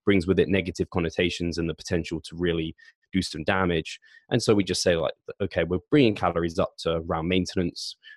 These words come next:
uh, try and make it carbohydrate heavy potentially, but maybe not even that." Just the psychological results are sufficient to keep someone adhering and sticking to the calorie deficit. For phy-, physique competitors, I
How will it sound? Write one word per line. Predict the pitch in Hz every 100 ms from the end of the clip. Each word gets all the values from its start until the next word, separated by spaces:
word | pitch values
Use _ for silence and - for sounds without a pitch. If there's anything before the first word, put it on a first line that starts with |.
| _
uh, | - -
try | 113 95
and | 92
make | -
it | -
carbohydrate | 85 82 92 95 98 101
heavy | 95 92
potentially, | - 123 127 - 113
but | 76 -
maybe | 92 87
not | 87 90
even | 90 82 80
that." | 92 101 -
Just | - - - _
the | -
psychological | 87 82 90 85 - 87
results | 82 80 87 82 - - - - -
are | -
sufficient | - - 92 87 -
to |
keep | - -
someone | - 87 82
adhering | 85 98 90 87 85
and | 85 80
sticking | - - - 82
to |
the | 82
calorie | - 82 80 80
deficit. | 90 - - 82 - _ _ _ _ _
For | 107
phy-, | - 101
physique | - 101 117 131
competitors, | - 131 131 - 135 123 - - - _ _
I | 98 98 95 95 90